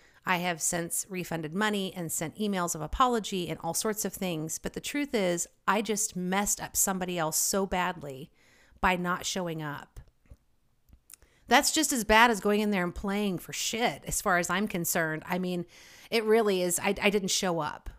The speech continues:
So when I think of, like, my worst performances, <laughs> Reese, that's the first one that comes to my mind, because I didn't even show up, and I can't even imagine what position I put this gentleman in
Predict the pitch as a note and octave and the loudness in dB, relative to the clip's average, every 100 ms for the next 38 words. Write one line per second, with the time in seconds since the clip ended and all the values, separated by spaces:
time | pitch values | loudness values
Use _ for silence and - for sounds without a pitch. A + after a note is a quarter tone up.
0 | _ _ _ _ _ _ - A3+ G#3+ G#3 | _ _ _ _ _ _ 2 6 6 4
1 | G#3 G#3 A3 A#3 G#3+ G3 G3 F#3+ F3+ E3+ | 2 2 2 0 0 0 0 0 -2 0
2 | F#3 F#3+ - F#3 F3 F3 G3+ - C#4 - | 0 -2 -4 -2 -2 0 -2 -2 0 0
3 | - F#3+ - - - G#3+ A3 G#3 A3+ G#3+ | -2 -6 -14 -16 -8 -2 -2 0 0 0
4 | - - A#3+ F#3+ G#3 G3 G3+ F#3+ F#3 - | 0 2 4 4 4 2 2 0 -2 2
5 | C#4+ A#3+ D#3 F3+ G3+ - - - - B3+ | 4 4 2 0 -2 -8 -20 -8 -2 4
6 | A#3+ A3 A3 G#3+ G#3 G3+ - F#3+ F3+ E3+ | 6 6 6 4 2 0 0 0 2 2
7 | D#3 E3+ E3+ - F#3+ F3+ F3 E3+ F#3 F#3+ | 0 -2 -4 -4 -4 -4 -4 -2 0 0
8 | F3+ E3+ F3 - D#3+ D#3+ E3+ D#3+ - F3+ | -2 -6 -6 -6 -4 -4 -6 -6 -6 -8
9 | E3+ - F3 E3+ E3 D#3 D#3 | -6 -6 -4 -2 -2 -4 -4